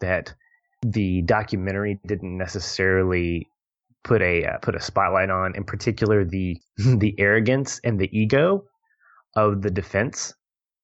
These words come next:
you know, between, um, between Johnnie Cochran and, um, and, uh, Robert Shapiro,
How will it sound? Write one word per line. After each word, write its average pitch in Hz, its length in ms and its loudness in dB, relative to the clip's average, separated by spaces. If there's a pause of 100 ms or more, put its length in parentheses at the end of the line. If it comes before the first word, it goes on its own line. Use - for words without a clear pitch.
(160)
you 113 120 -2
know, 92 100 2
between, 107 760 0 (640)
um, 85 440 -2 (540)
between 104 540 0
Johnnie 110 240 0
Cochran 95 720 -4 (640)
and, 85 640 -6
um, 73 520 -4 (380)
and, 92 280 0
uh, 82 160 0
Robert 104 300 2
Shapiro, 92 760 2